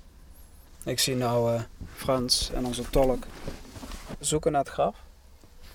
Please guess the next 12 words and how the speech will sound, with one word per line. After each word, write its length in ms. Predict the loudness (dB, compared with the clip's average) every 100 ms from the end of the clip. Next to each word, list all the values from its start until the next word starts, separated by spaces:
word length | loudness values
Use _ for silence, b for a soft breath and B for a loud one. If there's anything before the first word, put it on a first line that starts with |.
| -12 -10 -10 -14 -16 -14 -12 -12 -14 -14 -14 -14 -14 -16 -16 -18 B B B B B B
Niet 180 | 0 4
veel 200 | 6 6
mensen 300 | 6 4 2
te 120 | 2
zien 220 | 2 2
hier, 260 | 4 4 4
een 300 | -2 -12 0
paar 180 | 2
mensen 260 | 2 0 4
bij 100 | 4
die 120 | 4
kerk. 460 | 4 4 4 0